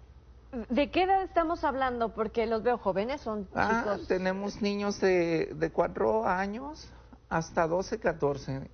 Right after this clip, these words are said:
Speaker 2: ¿sí? Y, y los grupos son, eh, entre cuarenta como máximo y veinte como mínimo, para estar más o menos controlados, ¿no?
Speaker 1: Claro, ¿cuánto dura el,
Speaker 2: Eh,
Speaker 1: el
Speaker 2: estamos
Speaker 1: curso?
Speaker 2: durando alrededor de tres horas,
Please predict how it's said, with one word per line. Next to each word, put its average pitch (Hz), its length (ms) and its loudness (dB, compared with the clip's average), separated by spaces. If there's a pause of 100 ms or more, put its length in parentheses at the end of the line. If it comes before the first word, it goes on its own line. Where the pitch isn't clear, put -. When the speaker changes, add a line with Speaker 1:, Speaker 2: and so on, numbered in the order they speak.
Speaker 2:
¿sí? 208 360 -10 (360)
Y, 147 580 -2 (360)
y 175 160 2
los 170 220 2
grupos 202 500 2
son, 180 360 0
eh, 202 180 -8
entre 202 720 0 (580)
cuarenta 208 920 0 (480)
como 160 280 -2
máximo 165 680 -4 (380)
y 165 120 0
veinte 196 360 0
como 156 320 -2
mínimo, 135 520 0
para 160 260 2
estar 226 340 0 (300)
más 233 320 -2
o 262 40 0
menos 254 360 -4
controlados, 180 840 0
¿no? 208 200 -4
Speaker 1:
Claro, 240 360 0
¿cuánto 339 300 2
dura 269 480 2
el, 185 400 -2 (300)
Speaker 2:
Eh, 170 140 4
Speaker 1:
el 180 80 6
Speaker 2:
estamos 214 400 0
Speaker 1:
curso? 196 140 -2
Speaker 2:
durando 208 300 0
alrededor 185 480 2
de 185 120 -4
tres 180 340 -4
horas, - 520 -4